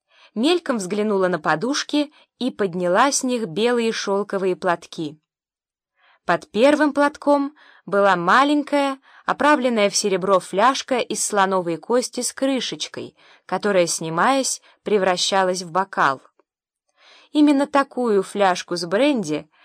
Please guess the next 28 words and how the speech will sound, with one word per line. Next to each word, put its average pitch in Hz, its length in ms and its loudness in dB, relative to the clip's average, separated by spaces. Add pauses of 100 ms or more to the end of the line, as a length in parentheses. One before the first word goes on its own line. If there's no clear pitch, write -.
(180)
королева 247 480 2
берет 226 360 -2
с - 20 -2
собой 214 360 0
на 220 200 2
охоту, 160 560 -4 (320)
пряча 214 420 0
ее 185 300 -2
в 160 80 -6
рукаве. 175 560 -4 (1500)
На 208 140 0
второй 240 400 2
подушечке 320 840 0
лежал 240 380 2
маленький 277 520 2
нож 233 300 -2
в - 60 -20
чехле, 175 560 -6 (500)
украшенном 247 720 0
жемчугом 202 580 -2
и - 120 -6
гранатами, 165 800 -2 (380)
с - 140 -10
миленьким 302 560 2
жемчужным 240 640 -2
купидоном 208 640 -2
на 202 60 0
рукояти. 190 800 -4